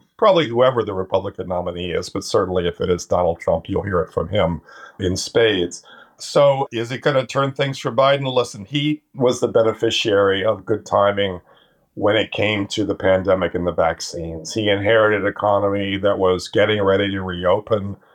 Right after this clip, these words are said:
in a forceful way because people were becoming more safe and less scared due to the vaccines that were developed the year before and rolled out right as he was gonna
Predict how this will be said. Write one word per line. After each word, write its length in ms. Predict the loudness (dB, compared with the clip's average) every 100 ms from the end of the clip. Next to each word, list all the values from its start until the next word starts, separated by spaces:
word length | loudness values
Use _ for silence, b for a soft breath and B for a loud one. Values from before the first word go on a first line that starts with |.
| b -4
in 100 | 0
a 80 | 0
forceful 600 | 0 0 0 0 0 2
way 440 | 4 4 2 -2 -4
because 460 | -6 0 0 0
people 400 | -2 -2 0 0
were 300 | 2 2 0
becoming 540 | -4 -4 0 0 0 0
more 180 | 0 0
safe 460 | 2 2 2 0
and 160 | -2 0
less 180 | 0 -2
scared 500 | -2 0 2 -2 -8 _ _ _
due 140 | 0 0
to 80 |
the 100 | 0
vaccines 680 | 2 2 2 -2 -2 -2 -2
that 120 | -4 -4 -4
were 100 | -2
developed 460 | 2 4 4 2
the 80 | 0
year 160 | -2 -4
before 420 | -6 -2 2 2
and 100 | 2
rolled 320 | 2 2 4
out 280 | 4 4 2
right 260 | 2 2
as 160 | 0 -4
he 100 | -4
was 380 | -4 -6 -8 -4
gonna 240 | 0 0